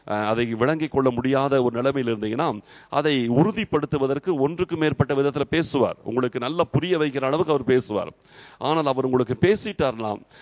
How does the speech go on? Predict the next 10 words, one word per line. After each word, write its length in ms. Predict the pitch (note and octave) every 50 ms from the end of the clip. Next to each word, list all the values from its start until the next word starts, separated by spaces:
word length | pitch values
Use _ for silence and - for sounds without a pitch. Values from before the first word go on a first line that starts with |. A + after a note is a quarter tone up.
| - -
அதை 220 | - G#2+ A#2+ C3+
குறித்து 300 | C3 - E3 E3+ E3 E3+ E3+
நீங்க 280 | C#3+ C3 A#2+ A2+ B2
மனுஷனிடத்துல 560 | D3 D#3+ - F#3 D3+ D3 C3 C3 C#3+ C3+ A#2 B2
discuss 320 | C3 - - E3 - -
பண்ணக்கூடாது. 500 | C3+ B2 A#2+ A#2+ - A2 G#2 F2 - - _ _ _ _ _ _
அதை 220 | - - A#2 A#2+ B2+
குறித்து 420 | - D3+ D#3 E3 E3 - - D#3+ D3 A#2+ - - - - - - -
செய்யலாமா 460 | C3+ C3+ D3+ D3 D3+ C#3 C#3+ D3 C#3+ C#3 A2+ A2+
வேண்டாமான்னு 640 | B2+ C#3+ D3+ D#3+ D#3 D#3 D3+ D3 D3 C#3+ C#3+ C#3